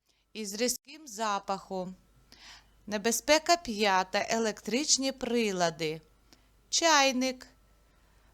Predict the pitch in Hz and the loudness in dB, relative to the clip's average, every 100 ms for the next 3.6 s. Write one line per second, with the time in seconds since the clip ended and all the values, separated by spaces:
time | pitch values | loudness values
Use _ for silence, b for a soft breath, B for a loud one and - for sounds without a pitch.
0 | b _ 262 294 330 330 - 247 233 233 | b _ -2 0 0 0 -2 -2 -2 -2
1 | - - - _ _ _ _ _ _ _ | -4 -8 -12 _ _ _ _ _ _ _
2 | _ _ _ _ _ _ 294 311 247 233 | _ _ _ _ _ _ -2 -2 -4 -8
3 | 214 226 220 220 214 | -4 -4 -4 -2 -4